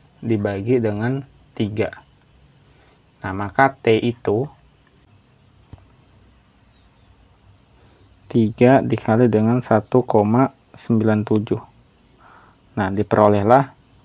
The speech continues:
lima koma sembilan satu. Maka T itu adalah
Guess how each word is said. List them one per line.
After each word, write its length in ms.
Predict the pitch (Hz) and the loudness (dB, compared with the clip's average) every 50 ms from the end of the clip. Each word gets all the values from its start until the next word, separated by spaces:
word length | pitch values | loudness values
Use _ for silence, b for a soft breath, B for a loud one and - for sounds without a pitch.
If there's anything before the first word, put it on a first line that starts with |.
| _ _ - 110 | _ _ -4 -2
lima 320 | 107 104 107 117 123 98 | 0 0 2 0 0 0
koma 240 | - - 101 107 110 | -2 -2 -2 -2 -4
sembilan 300 | 107 - 110 104 101 101 | -6 -4 -4 -4 -4 -4
satu. 400 | - - 98 - - - 92 90 - - _ _ _ _ _ b b b b b b b _ - | -4 -4 -4 -4 -4 -6 -6 -6 -6 -12 _ _ _ _ _ b b b b b b b _ -14
Maka 320 | - 95 90 - 113 - - | -14 -8 -4 -4 -4 -4 -2
T 220 | - 104 95 95 | -4 -4 -4 -4
itu 100 | 107 120 | -4 -2
adalah 400 | 120 113 98 92 92 98 113 123 | -2 0 0 2 2 4 2 2